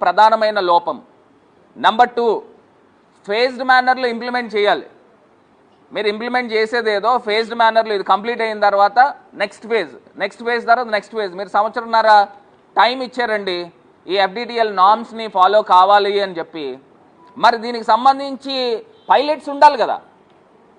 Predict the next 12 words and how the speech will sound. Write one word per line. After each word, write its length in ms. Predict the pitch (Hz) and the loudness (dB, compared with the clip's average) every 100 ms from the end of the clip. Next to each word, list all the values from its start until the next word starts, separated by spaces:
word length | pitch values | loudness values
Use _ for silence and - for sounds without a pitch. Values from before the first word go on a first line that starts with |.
| 143 | -2
మరి 120 | 214 - | -2 0
పైలట్స్ని 500 | 180 233 262 247 262 220 | 0 0 -2 -4 -4 -4
ఎంతమందిని 460 | 220 254 262 262 240 | 0 0 0 0 2
హైర్ 180 | 226 226 226 | 2 2 -2
చేసుకున్నారు? 600 | 220 220 214 208 190 247 247 - _ _ _ _ _ _ _ - 180 | -4 -4 -2 0 2 0 -2 -6 _ _ _ _ _ _ _ 2 4
ఆ 20 | 208 185 | 6 4
పైలట్స్ 540 | 220 254 262 226 233 240 | 0 0 -2 -2 0 0
ఇగో 180 | 214 220 208 135 190 | 4 4 2 0 -8
ఈ 20 | 208 202 | 0 2
పలానా 320 | 214 226 226 214 | 4 2 0 -2
త్రీ 120 | 214 214 | -4 -2
మంత్స్కి 380 | 226 220 254 | -2 -4 -6